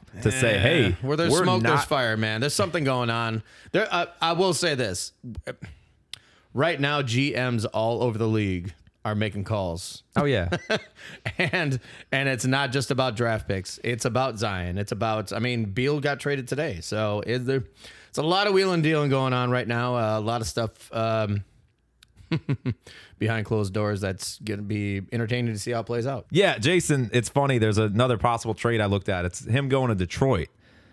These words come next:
Speaker 1: So the Detroit would get Zion. Pelicans would get number two overall pick, Bojan Bogdanovic, Isaiah Stewart, and Charlotte would get number five and fourteen in a three-team deal.
Speaker 2: I
Speaker 1: I'm
Speaker 2: do
Speaker 1: a
Speaker 2: like
Speaker 1: big fan.
Speaker 2: Bogdanovic.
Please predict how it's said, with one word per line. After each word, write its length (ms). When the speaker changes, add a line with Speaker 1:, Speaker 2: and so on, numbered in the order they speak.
Speaker 1:
So 200
the 140
Detroit 420
would 160
get 300
Zion. 600
Pelicans 400
would 120
get 280
number 200
two 200
overall 260
pick, 540
Bojan 320
Bogdanovic, 720
Isaiah 360
Stewart, 520
and 180
Charlotte 560
would 140
get 360
number 240
five 420
and 140
fourteen 720
in 120
a 40
three-team 480
deal. 320
Speaker 2:
I 40
Speaker 1:
I'm 60
Speaker 2:
do 80
Speaker 1:
a 20
Speaker 2:
like 200
Speaker 1:
big 100
fan. 260
Speaker 2:
Bogdanovic. 380